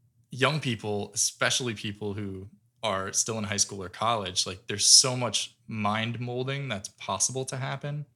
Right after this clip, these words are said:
And not in, like, a brainwashing way, but in, like, a, "This is true way, come with me and help and, and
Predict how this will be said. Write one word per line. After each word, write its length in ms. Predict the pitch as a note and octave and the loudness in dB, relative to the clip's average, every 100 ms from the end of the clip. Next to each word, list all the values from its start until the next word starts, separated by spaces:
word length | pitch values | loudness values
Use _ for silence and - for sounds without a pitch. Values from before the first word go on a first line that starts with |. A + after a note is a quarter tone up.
| _ _ _ | _ _ _
And 60 | - | 4
not 140 | D#3+ | 4
in, 40 | D3+ | 4
like, 120 | B2 | 0
a 40 | |
brainwashing 600 | G#2+ A#2+ C3+ A2 G2 G2+ | 2 4 6 6 2 0
way, 180 | G2 F#2+ | -2 -2
but 120 | F#2+ | 2
in, 140 | G#2 G#2+ | 2 2
like, 240 | G2+ G2+ | -2 0
a, 240 | G#2 G2 - _ _ _ - | 0 0 -4 _ _ _ -2
"This 220 | A#2+ C#3+ | 4 6
is 160 | C3+ - | 6 2
true 360 | - - C3+ | 0 -2 -2
way, 400 | A2 G2 F#2+ G2 - | -2 -4 -4 -6 -6
come 260 | - B2+ | -2 -2
with 220 | B2 A2 | -2 -4
me 240 | A2+ G#2 G#2 | -4 -2 -2
and 220 | G2+ G#2 | -4 -6
help 360 | G#2 A#2+ A#2 - | -2 -2 -2 -4
and, 220 | A#2 G#2 G#2 | -6 -6 -6
and 260 | G2+ G2+ | -6 -8